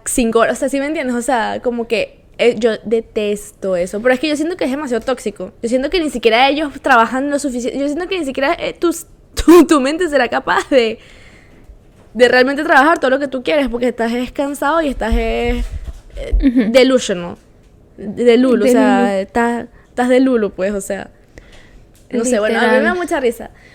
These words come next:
Speaker 1: Pero tú sabes, porque cada vez que sale un video así, una cosa, yo siempre, yo siempre digo como que, "¡Qué horrible!". <laughs>
Speaker 2: Pero bueno, eso es parte, bueno, o sea, no es que sea parte, pero,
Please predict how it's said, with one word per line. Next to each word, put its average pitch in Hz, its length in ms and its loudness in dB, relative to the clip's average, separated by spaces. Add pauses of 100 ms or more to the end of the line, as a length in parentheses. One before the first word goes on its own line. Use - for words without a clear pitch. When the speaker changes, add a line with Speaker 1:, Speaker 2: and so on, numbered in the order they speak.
(160)
Speaker 1:
Pero 254 240 4
tú 277 120 -2
sabes, 349 320 0
porque 302 200 -2
cada 254 180 0
vez 302 80 -4
que 339 140 -4
sale 330 240 -2
un 330 200 -4
video 330 280 -4
así, 339 340 -2
una 294 200 0
cosa, 330 300 -4
yo 294 120 -2
siempre, 294 520 -4
yo 277 140 -2
siempre 302 340 -6
digo 294 240 -2
como 311 240 -6
que, 240 140 -4
"¡Qué 262 120 -6
horrible!". 294 200 -4
<laughs> - 1120 -2
Speaker 2:
Pero 302 220 6
bueno, 302 220 6
eso 277 180 4
es 277 80 4
parte, 311 380 4
bueno, 254 280 2
o 240 60 0
sea, 277 140 2
no 247 60 2
es 247 80 -2
que 269 120 4
sea 262 140 4
parte, 262 240 0
pero, 220 320 2